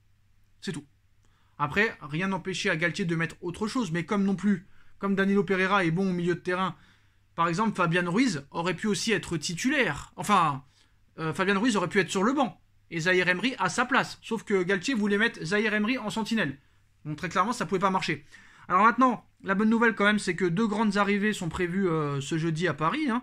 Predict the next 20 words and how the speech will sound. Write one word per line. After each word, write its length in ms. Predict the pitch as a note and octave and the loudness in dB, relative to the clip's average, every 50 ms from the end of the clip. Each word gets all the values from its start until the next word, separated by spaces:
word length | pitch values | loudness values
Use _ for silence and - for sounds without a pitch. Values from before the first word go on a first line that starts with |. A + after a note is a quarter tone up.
| - - - - - | -6 -12 -20 -20 -10
En 120 | - E3 E3+ | -6 -4 -4
attendant 340 | F3+ F3 F#3+ F3+ F#3 F#3+ F#3 | -4 -2 -2 -2 0 2 2
la 100 | F3 E3 | 2 2
rencontre, 480 | D#3+ F3 E3+ - F#3+ F#3+ - - D#3+ | 0 -2 -4 -6 -6 -6 -6 -4 -4
euh, 340 | D#3+ D3+ D3+ D3 D3 D3 D3 | -2 0 0 0 -2 -2 -2
face 280 | C#3+ F3 E3+ E3+ - - | -2 -2 -2 -2 -4 -6
au 80 | - D#3+ | -10 -10
Stade 220 | C#3+ - E3+ D#3+ | -8 -6 -4 -4
Rennais, 260 | D#3 E3 F3+ G3 A#3 A#3+ | -2 -2 0 0 2 0
le 100 | G3+ D#3+ | 0 0
P 140 | - F#3 | 0 -2
S 80 | F3+ E3+ | 0 0
G 80 | G3 F#3+ | 0 0
va 120 | E3+ E3 | 0 0
enregistrer 500 | E3 E3+ F3 E3 E3 F3+ E3 - - F#3+ | 0 0 -2 -4 -4 -6 -6 -4 -4 -2
le 100 | F3 E3+ | -2 0
retour 480 | D#3+ F3 F#3+ F#3 - G#3+ G3+ D#3 - - _ - - - - - | 0 -2 -2 -2 -2 -2 -2 -4 -6 -10 _ -20 -20 -20 -16 -8
de 160 | D3+ D#3+ F3 | -2 -2 0
deux 180 | E3+ D#3+ A3+ A#3 | 0 0 0 -2
stars, 540 | - - A3+ A3 G#3+ G#3 F#3 E3+ D3+ C3+ | -2 2 4 4 4 4 4 0 -2 -4